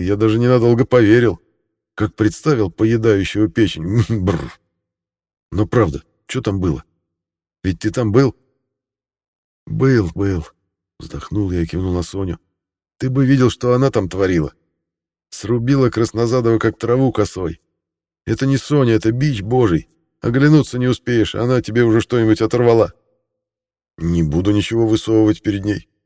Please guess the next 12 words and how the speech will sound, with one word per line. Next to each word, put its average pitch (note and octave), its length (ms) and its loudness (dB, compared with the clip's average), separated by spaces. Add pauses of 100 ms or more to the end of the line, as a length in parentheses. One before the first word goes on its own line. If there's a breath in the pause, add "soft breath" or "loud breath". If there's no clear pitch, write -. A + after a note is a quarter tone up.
(480)
если F2+ 200 -6
только G#2 220 0
не A2 80 4
попросит», G2 480 -2 (800)
задумчиво D#2 540 -8
сказал D#2 400 -4
Лен F2 280 0
и E2 40 -2
грустно E2 300 -4
вздохнул. E2+ 480 -6 (760)
«Завидую F2 600 -2
тебе. D2+ 320 -8